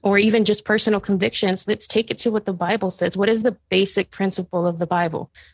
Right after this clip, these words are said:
Um, when people feel discouraged, I, I encourage them by saying,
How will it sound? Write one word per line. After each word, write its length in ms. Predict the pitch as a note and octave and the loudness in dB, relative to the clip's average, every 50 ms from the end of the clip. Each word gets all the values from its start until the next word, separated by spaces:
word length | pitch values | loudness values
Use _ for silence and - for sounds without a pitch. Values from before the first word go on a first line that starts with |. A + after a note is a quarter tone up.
| _ _ | _ _
Um, 300 | G3+ F#3+ F#3 F3 F3+ F3+ | -2 0 0 0 0 0
when 120 | F#3+ G3 | 0 0
people 240 | F#3+ - A3+ A3+ G#3 | 0 0 0 0 0
feel 240 | G3+ - G#3 G#3 G3+ | 0 2 2 2 2
discouraged, 720 | F#3 G3 - - - G3 G3 F#3 F3 F3+ - - - - _ _ _ | 2 0 -2 2 4 4 6 6 4 4 0 -2 -6 -6 _ _ _
I, 120 | - F#3 F3+ F3 - F#3+ | -2 0 0 2 2 2
I 120 | F#3 F3 - - _ | 0 0 -2 -6 _
encourage 480 | - G3 F#3 - - A3+ A#3 A3+ A3 - | -2 -2 -2 0 2 2 2 2 2 0
them 160 | - F#3+ F#3 | -2 0 0
by 120 | F3+ F3+ | 0 0
saying, 400 | F3+ - - G3 F#3 F3 F3 F3 | 0 0 0 2 2 2 0 -2